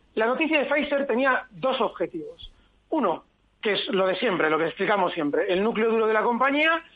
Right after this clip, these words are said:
entre los que obviamente estaba incluido el ceo de la, de la entidad, puedan vender títulos en cuarenta y dos euros, títulos que cotizaban ayer en, pues ni más ni menos,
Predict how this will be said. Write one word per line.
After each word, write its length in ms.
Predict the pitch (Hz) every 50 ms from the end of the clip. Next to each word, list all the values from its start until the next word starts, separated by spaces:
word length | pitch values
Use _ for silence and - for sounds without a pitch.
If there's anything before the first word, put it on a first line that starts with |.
| - - -
entre 340 | 196 202 196 196 196 196 196
los 180 | 190 170 - -
que 160 | 190 185 220 -
obviamente 460 | 208 208 226 208 214 240 233 226 208
estaba 300 | 165 - 233 220 214 214
incluido 380 | 208 180 170 202 220 226 214 196
el 120 | 180 165 -
ceo 260 | - 247 247 214 170 156
de 80 | 160 160
la, 300 | 160 156 156 156 - 143
de 100 | 156 170
la 100 | 170 175
entidad, 400 | 180 175 220 247 262 277 285 285 - _ _ _ _ _ _ _ _ -
puedan 300 | 247 247 254 262 247 226
vender 420 | 226 214 208 220 254 254 247 254
títulos 560 | - 254 208 - 262 240 269 262 262 269 - - _ _ _ -
en 160 | 196 196 180
cuarenta 380 | 170 196 190 190 185 185 202
y 40 | 202
dos 200 | 214 262 254 -
euros, 420 | 269 262 240 226 247 269 254 - - _
títulos 380 | 240 226 175 214 202 240 233 233
que 100 | 214 160
cotizaban 460 | - 170 165 160 - 190 190 196 214
ayer 280 | 220 214 214 226 262 - - _ _ _ _ _ -
en, 260 | 196 214 233 226 226
pues 180 | - 185 170 165
ni 80 | 165 160
más 180 | 185 190 185
ni 80 | 196 202
menos, 240 | 202 202 226 247 -